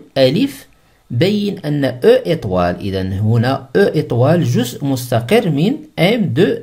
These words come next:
آر. إذن لنبين أن أو إطوال جزء مستقر من مجموعة المصفوفات من الرتبة اثنان. إذن نعتبر عنصرين من أو إطوال مربع. فحسب خامسًا،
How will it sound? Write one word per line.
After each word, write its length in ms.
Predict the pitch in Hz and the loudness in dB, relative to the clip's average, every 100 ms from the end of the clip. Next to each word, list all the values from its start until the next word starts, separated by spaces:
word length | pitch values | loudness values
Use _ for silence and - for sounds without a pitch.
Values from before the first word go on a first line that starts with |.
| - | -4
آر. 240 | 85 85 - - _ _ _ _ _ _ _ _ _ - | -2 -2 -6 -18 _ _ _ _ _ _ _ _ _ -10
إذن 260 | 123 123 131 | -2 0 2
لنبين 520 | 143 151 202 196 165 | 0 2 2 0 -2
أن 180 | 139 135 | -2 -2
أو 260 | 127 120 | 0 0
إطوال 440 | 135 135 156 208 135 | 0 2 2 2 0
جزء 300 | 208 220 151 | -2 -4 -4
مستقر 580 | 139 - 123 120 202 170 | -4 -2 -2 0 0 0
من 220 | 160 165 | 0 2
مجموعة 460 | 123 120 120 127 127 | 2 2 0 0 -2
المصفوفات 760 | 123 120 - 110 - 190 202 | -2 -2 -4 -6 0 -2 0
من 140 | 147 123 | -2 0
الرتبة 580 | 113 107 - 175 - - - | 0 -2 -2 -2 -2 -6 -6
اثنان. 460 | 196 165 92 85 80 - - _ - | -4 -2 -2 -2 -4 -10 -20 _ -10
إذن 220 | 107 117 | -2 2
نعتبر 480 | 165 185 - 147 131 | 2 0 -2 -2 0
عنصرين 800 | 120 208 - 147 123 117 110 101 - | 2 0 0 2 4 2 0 -2 -4
من 200 | 113 95 - | -2 -2 -2
أو 180 | 180 127 - - _ _ - | 0 0 -2 -16 _ _ -6
إطوال 360 | 120 110 95 | -4 0 0
مربع. 600 | 87 80 76 - 196 254 - _ _ _ _ _ _ | 0 -2 -2 0 0 0 -6 _ _ _ _ _ _
فحسب 1040 | 185 - - - - 240 240 143 104 87 - _ _ _ _ _ _ _ _ _ _ _ _ _ _ _ _ _ _ _ _ _ | 0 0 -2 -14 -4 -4 0 0 2 0 -4 _ _ _ _ _ _ _ _ _ _ _ _ _ _ _ _ _ _ _ _ _
خامسًا، 720 | - 196 208 175 120 110 90 | -2 2 4 2 0 -2 -4